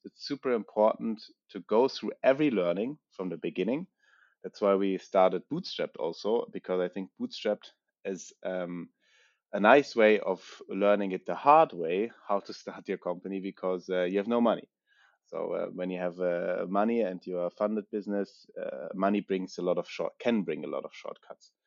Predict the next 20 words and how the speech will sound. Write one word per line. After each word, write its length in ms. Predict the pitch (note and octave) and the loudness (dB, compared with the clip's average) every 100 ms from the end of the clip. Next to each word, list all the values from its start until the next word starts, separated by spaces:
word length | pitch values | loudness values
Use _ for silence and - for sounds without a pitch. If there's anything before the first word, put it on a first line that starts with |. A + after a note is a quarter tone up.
| _ _ _ | _ _ _
So, 360 | - E2+ E2 E2+ | -10 -4 0 0
uh, 280 | E2+ F2 E2 | 0 0 2
often, 500 | - - - G#2 G2+ | 0 -2 -2 -2 0
uh, 480 | - G1+ G1+ G1+ F#2 - | -2 -4 -4 -4 -6 -6
you 320 | F#2 F2 F2 - | -6 -6 -6 -2
kind 220 | F2 F2 | -2 -2
of, 120 | E2+ - F#2 | -4 -8 -8
uh, 260 | F#2+ - - _ | -6 -6 -10 _
don't 160 | G2+ A2 | 2 2
need 140 | A2 | 2
to 100 | G#2 | -2
think 220 | G2 F#2 | -2 -4
twice 360 | - G2+ G2+ G#2+ | 2 6 8 6
because 280 | - F2+ E2+ | 0 -8 -6
you 80 | F2 | -6
have 100 | E2+ | -4
money. 240 | F#2 F#2+ | -4 -4
You 80 | F2 | -6
say, 140 | G2 | -4
"Okay, 400 | G#2+ G#2+ G#2 G2 | -4 0 0 0